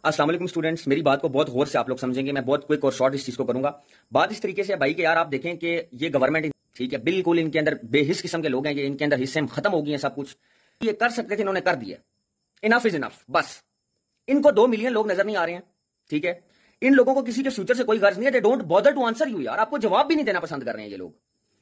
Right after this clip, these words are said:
उल्टा आप लोगों को जवाब देने के लिए, आपके मसले को सुनने के बजाय ये आप लोगों को मारते हैं, आप पे torture करते हैं। आप जो protesters पुरअमन green belt पे बैठे होते हो यार, green line पे होते हो, उनको भी मारते हैं।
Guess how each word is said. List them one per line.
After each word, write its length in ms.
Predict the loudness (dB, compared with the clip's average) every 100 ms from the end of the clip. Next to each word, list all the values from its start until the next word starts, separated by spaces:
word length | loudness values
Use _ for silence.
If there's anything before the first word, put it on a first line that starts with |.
| _ _ _ 2
उल्टा 260 | 2 6 6 6 2 -2
आप 180 | -2 0
लोगों 160 | 0
को 100 | 0
जवाब 320 | 0 2 2
देने 180 | 0 -2
के 100 | -4
लिए, 200 | -2 0
आपके 340 | 0 2 0 0
मसले 260 | -2 -2
को 80 | -4
सुनने 260 | -4 -4 -2
के 80 |
बजाय 340 | 0 4 2 0 -10 -12
ये 140 | 0 2
आप 160 | 4
लोगों 140 | 2 0
को 80 |
मारते 340 | -2 -2 -2 -4
हैं, 220 | -8 -12 _ _
आप 140 | 0 2
पे 80 | 0
torture 300 | 0 0 0
करते 220 | 0 -2
हैं। 240 | -6 -12 _ _ 0
आप 160 | 2 4
जो 80 | 2
protesters 440 | 2 0 0 -2
पुरअमन 320 | 0 0 0
green 200 | -2 0
belt 180 | 2 2
पे 100 | 2
बैठे 180 | 2 2
होते 140 | 0
हो 60 | 2
यार, 140 | 2
green 180 | 0 -2
line 180 | 0 0
पे 60 | 0
होते 140 | -2
हो, 100 | -2
उनको 200 | 0 2
भी 100 | 2
मारते 240 | 0 -6
हैं। 100 | -12